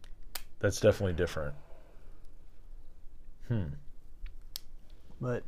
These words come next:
Speaker 1: All
Speaker 2: so
Speaker 1: right. Well, the last one, and this will probably be our longest topic of the night, and this will,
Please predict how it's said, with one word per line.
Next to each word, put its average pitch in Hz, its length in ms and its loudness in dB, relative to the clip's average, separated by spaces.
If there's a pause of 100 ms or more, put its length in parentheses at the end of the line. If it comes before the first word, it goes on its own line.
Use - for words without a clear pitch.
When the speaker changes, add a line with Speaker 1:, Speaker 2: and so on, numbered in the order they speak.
(1900)
Speaker 1:
All 160 80 12
Speaker 2:
so 143 40 12
Speaker 1:
right. 101 180 10 (140)
Well, 147 440 12 (1160)
the 120 140 10
last 147 560 12
one, 117 540 10
and 107 120 6
this 117 140 6
will 131 80 10
probably 113 380 12
be 110 60 12
our 98 140 12
longest 101 960 12
topic 101 500 10
of 104 160 10
the 98 80 8
night, 101 340 8
and 92 100 2
this - 160 2
will, 80 280 2